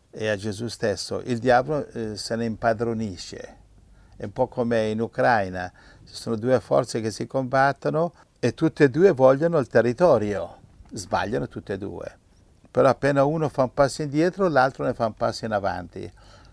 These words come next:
Quindi la tua vita praticamente è un po', facciamo conto, come l'Ucraina di oggi, e c'è da una parte il diavolo e dall'altra parte c'è Dio.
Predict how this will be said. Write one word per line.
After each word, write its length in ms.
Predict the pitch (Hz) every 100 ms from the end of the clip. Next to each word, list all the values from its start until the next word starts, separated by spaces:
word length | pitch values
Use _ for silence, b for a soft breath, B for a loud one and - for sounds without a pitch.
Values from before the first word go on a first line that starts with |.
| b
Quindi 480 | - 127 139 131 123
la 160 | 107 117
tua 200 | - 160
vita 360 | 151 160 156 170
praticamente 760 | 123 120 120 117 123 143 135
è 20 |
un 120 | 110
po', 540 | 92 120 120 113 104 101
facciamo 360 | - - 107 104
conto, 360 | 120 110 104
come 200 | 104 104
l'Ucraina 600 | 101 95 110 107 107 101
di 140 | 95 110
oggi, 480 | 110 87 90 87 92 b b b b
e 60 | 113
c'è 180 | - 117
da 80 | 107
una 140 | 104
parte 360 | - 123 - 110
il 100 | 101
diavolo 480 | 120 110 104 131
e 40 | 165
dall'altra 320 | 110 107 113
parte 300 | - 110 -
c'è 200 | - 113
Dio. 440 | 104 95 90 90